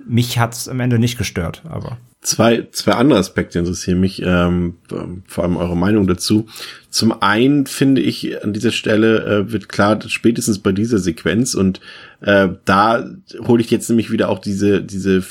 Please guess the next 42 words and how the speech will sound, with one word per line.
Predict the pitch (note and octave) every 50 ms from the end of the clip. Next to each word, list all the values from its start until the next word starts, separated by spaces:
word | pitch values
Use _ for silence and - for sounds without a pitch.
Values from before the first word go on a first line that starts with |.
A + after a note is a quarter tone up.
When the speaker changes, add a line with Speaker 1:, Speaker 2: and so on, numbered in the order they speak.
| - - G2 A#2 C3+ C3+ A2+ G#2 F#2+ F#2 F2+ F2 F2+
Speaker 2:
Figurenschreibung | - - - - _ _ - - - - F#2 F#2 G2 G2 F#2 F#2 F#2+ F#2 F2+
oder | E2+ F2+ F2 F2 F2 F2
Zeichnung | - - - F#2 F#2+ F#2+ - G2+ F#2+
so | F2+ F#2
ein | F#2
bisschen | F#2+ F#2+ - - G2
hervor, | G2 F#2 - - - G2+ G#2 G#2
die | F#2 G2+ G#2 - F#2
eben, | G2 G2 G#2 G2+ F#2+ - - - - - - - _ -
äh, | - F2+ F#2 F2+ - -
ja, | G#2+ F#2 G2 A2 C3+ C3+
okay, | A#2+ C3+ - - B2+ C#3+ E3
das | E3 B2 - -
Haus | A#2 G2+ B2 D3+ -
steht | - - - A#2 -
im | - A#2
Mittelpunkt | C#3 D3 - E3 - - C#3+ C#3+ D3 C#3+ C#3+
und | - B2+ A#2
die | A#2+
beiden, | A#2 - A2+ A2 A2 A2+ A2 A#2 A#2 A#2+ - -
äh, | - - -
oder, | - - F#2 F#2 - - -
und, | - A1+ A1+ A#1
und, | A2+ A2 G2+ G2 A2
und, | A2+ G#2 - F#2+ -
äh, | F#2+ -
Kayako | G2+ - - G2 G2 F#2+ A2+ - - B2
als | - G2+ - -
Geist, | - F#2 F2 G#2+ C#3+ D3+ - - - - - - - - _ -
und | - G2+ F#2+
die | G2+
Figuren | F#2+ - G#2 G2 G#2 G#2+ G#2+ A2+ A#2 A2+ - - - G2+
funktionieren | - G#2+ F#2+ - - - G2+ G#2+ A#2+ D3 D#3+ D#3
eben | - - C#3 C#3+ D3 D3 C#3
und | - - G2 F#2
bleiben | F#2+ G2 F#2 G2 F#2+ F#2+ F#2+ F#2+ F#2+ F#2 F#2 - -
blass | - A2+ A#2 A#2+ - - -
und | G2+ G2+ F#2+ F#2 -
großartig | - - G#2 F#2+ G2 F2+ F#2+ F#2+ - G2+
un-, | A#2 A#2 F#2 - - _
größtenteils | - A#2 A2 - - G#2 F2+ -
unbeschrieben. | - C3 C#3 C#3+ C#3 - - - D3+ D3 D3 D3